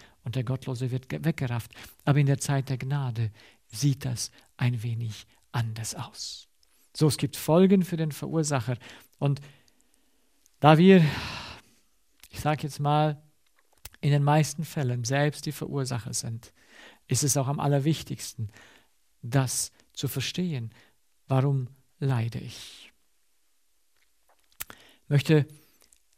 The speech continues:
ein paar grundsätzliche Erklärungen geben über die zweifache Aufgabe der Gnade. Wir sehen meistens nur die eine Aufgabe, wir sehen die andere nicht.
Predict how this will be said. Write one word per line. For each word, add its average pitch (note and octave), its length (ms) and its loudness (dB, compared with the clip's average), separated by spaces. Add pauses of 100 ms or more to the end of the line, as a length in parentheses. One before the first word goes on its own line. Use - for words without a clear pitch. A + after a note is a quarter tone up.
(240)
ein C#3 160 2
paar D#3 340 6 (260)
grundsätzliche C#3+ 880 0 (800)
Erklärungen D3+ 640 4
geben C3+ 340 0
über C3 220 -4 (460)
die B2+ 100 -2
zweifache C#3+ 680 2
Aufgabe C3 560 -6
der B2+ 120 -4
Gnade. A#2+ 580 -6 (440)
Wir D3 120 2
sehen F3 260 6
meistens E3+ 480 2
nur F3 140 0
die E3+ 160 0
eine F3 340 2
Aufgabe, B2+ 640 -4 (280)
wir C#3 120 0
sehen D3+ 320 2
die C#3+ 140 -6
andere C3 320 -4
nicht. C3+ 380 -2